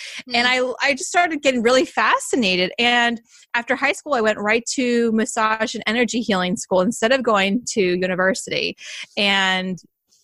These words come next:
Speaker 2: that's another, a very alternative method
Speaker 1: Yeah.
Speaker 2: instead of going to high, to college.
Speaker 1: Mm.
Speaker 2: And my dad,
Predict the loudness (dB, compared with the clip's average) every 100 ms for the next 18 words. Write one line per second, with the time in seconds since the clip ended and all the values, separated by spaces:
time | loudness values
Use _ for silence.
0 | _ -6 -4 -2 -2 0 0 2 0 0
1 | 2 2 2 0 -2 0 2 2 0 -4
2 | -8 -4 -4 -4 0 0 0 0 0 2
3 | 2 0 -4 -10 -6 -4 -4 -6 -2 -2
4 | 0 0 2 2 0 -4 -8 -6 -6 -4
5 | 0 2 2 0 0 0 2